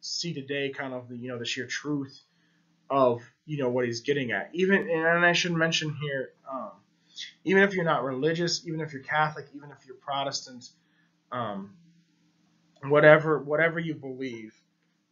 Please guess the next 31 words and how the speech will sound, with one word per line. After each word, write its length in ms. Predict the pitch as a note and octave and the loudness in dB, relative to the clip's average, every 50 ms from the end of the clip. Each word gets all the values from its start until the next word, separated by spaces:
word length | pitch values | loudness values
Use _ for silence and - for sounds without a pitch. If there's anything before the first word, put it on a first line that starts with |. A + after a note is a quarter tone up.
| _ _ _ - | _ _ _ -16
you 120 | D3 D3 | -8 -4
know, 100 | C#3+ C3+ | -2 0
whether 220 | C3 C#3+ D3 C#3+ C#3+ | 0 0 0 -2 -2
you're 100 | C#3+ C3+ | -2 0
an 60 | C3+ | 0
atheist, 480 | C3+ C#3 C3+ - - B2+ A#2+ A#2+ - | 0 -2 -2 -6 -8 -8 -8 -6 -6
I 60 | B2+ B2+ | -8 -6
think 200 | - D3+ C#3+ C#3 | -8 -8 -8 -10
we 80 | C#3 | -10
can 180 | C#3 C#3+ C#3 C3+ | -10 -10 -10 -8
see, 600 | C3 - - C#3 C#3 C#3 C#3 C3 B2 A#2+ A#2 - _ _ _ _ _ _ _ _ _ _ _ - B2+ | -6 -6 -6 -4 -4 -4 -4 -4 -6 -8 -12 -16 _ _ _ _ _ _ _ _ _ _ _ -10 -8
um, 380 | C3+ A#2+ A2 G2 F2+ G#2 A#2+ A#2 _ _ _ _ _ _ _ _ _ _ _ _ _ _ _ _ _ _ _ _ _ - - _ | -8 -6 -8 -8 -10 -14 -18 -20 _ _ _ _ _ _ _ _ _ _ _ _ _ _ _ _ _ _ _ _ _ -20 -18 _
in 80 | - D3+ | -4 -2
the 100 | D3 C3+ | -2 0
context 540 | - E3 E3 E3 D#3+ C#3+ D#3 D#3 D#3 - - | 4 6 6 6 6 4 2 -2 -2 -4 -6
of 80 | C3 | -6
the 80 | B2 - | -6 -6
time 600 | - - D#3+ E3+ F3+ E3 C3 G#2+ G2 F#2+ A2 A2+ _ _ _ _ _ _ _ _ _ _ _ _ _ | -6 -2 2 4 4 4 2 0 -6 -10 -14 -20 _ _ _ _ _ _ _ _ _ _ _ _ _
where 320 | C3 C#3 C#3 C3+ C3 A#2+ A2+ | -8 -4 -2 -2 -2 -2 -4
these 220 | C#3 D3 D3 D3+ | -6 -8 -10 -10
people 260 | - E3 D3+ D3 C#3 | -10 -12 -10 -10 -8
were 160 | C#3 C3+ C3 | -8 -6 -6
living 320 | C3+ C#3+ C#3+ C3+ C#3+ C#3 C#3 | -6 -6 -6 -6 -6 -6 -6
in 180 | C3 C3 B2+ B2+ | -6 -6 -8 -8
countries 360 | - D3+ C#3 - - C3+ - | -10 -12 -12 -12 -14 -18 -20
where 120 | - A#2+ - | -20 -20 -20
Christianity 560 | - D#3 D3 - - D3 C#3+ C#3+ C#3 C3+ C3 | -16 -14 -14 -12 -12 -12 -12 -12 -10 -10 -12
was 160 | C3 B2+ B2+ | -12 -14 -14
the 100 | C3+ C3+ | -12 -10
national 320 | B2+ C3 B2+ - - B2 A#2 A2+ | -10 -10 -10 -12 -14 -16 -20 -20
religion, 480 | A2+ A#2 B2+ D3+ D3+ - C#3 B2+ B2 | -16 -10 -8 -8 -6 -8 -10 -14 -16